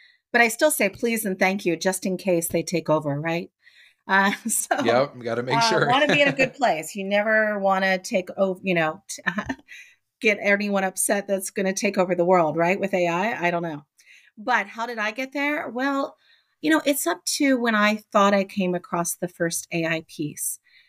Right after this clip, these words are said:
Speaker 1: The first piece for me was starting to see things in the accessibility realm in education. I mean, seeing things, for example, you know, voice recognition, um, able to translate what I'm saying live in, well,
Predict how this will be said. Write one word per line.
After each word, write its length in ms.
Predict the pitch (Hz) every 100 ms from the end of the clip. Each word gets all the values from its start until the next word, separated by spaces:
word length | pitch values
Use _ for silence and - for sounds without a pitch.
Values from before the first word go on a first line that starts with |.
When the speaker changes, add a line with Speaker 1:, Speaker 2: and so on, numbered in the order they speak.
| _
Speaker 1:
The 60 | 208
first 280 | 311 349 -
piece 320 | 302 285 -
for 180 | 247 226
me 460 | 208 214 320 370 - _ _ _ _
was 420 | 208 226 240 233
starting 420 | - - 254 302 311
to 100 | 277
see 340 | - 254 233
things 460 | 226 226 220 220 - -
in 180 | 214 220
the 120 | 214
accessibility 1160 | - - - - 220 - 226 196 196 185 180 175
realm 400 | 165 156 160 156
in 80 |
education. 720 | 156 151 - 170 147 - 135 - _ _ _ _ _ -
I 80 | 208
mean, 340 | 208 202 202
seeing 400 | - - 247 247
things, 640 | 247 233 226 226 226 220 -
for 100 | 208
example, 760 | 190 - 190 190 190 165 165 _ _ _
you 100 | 202
know, 100 | 175
voice 360 | 175 220 226 -
recognition, 1000 | 196 202 185 185 185 - 160 151 151 - _ _ -
um, 240 | 196 185 185 _
able 340 | 220 233 240 233
to 240 | - 220
translate 800 | 202 - 196 202 220 220 196 180 180
what 180 | 190
I'm 220 | 185 185 190
saying 440 | - 202 185 180
live 580 | 180 180 190 170 165 165
in, 320 | 160 160 170
well, 300 | 180 170 165